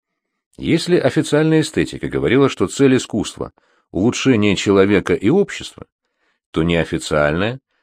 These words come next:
утверждала исключительную ценность самовыражения.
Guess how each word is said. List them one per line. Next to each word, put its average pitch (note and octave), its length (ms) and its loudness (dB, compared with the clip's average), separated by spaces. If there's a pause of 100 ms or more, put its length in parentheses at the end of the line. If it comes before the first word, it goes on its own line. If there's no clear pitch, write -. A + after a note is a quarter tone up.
(200)
утверждала B2 560 0
исключительную D#3 840 0
ценность B2 680 0
самовыражения. A#2 960 -2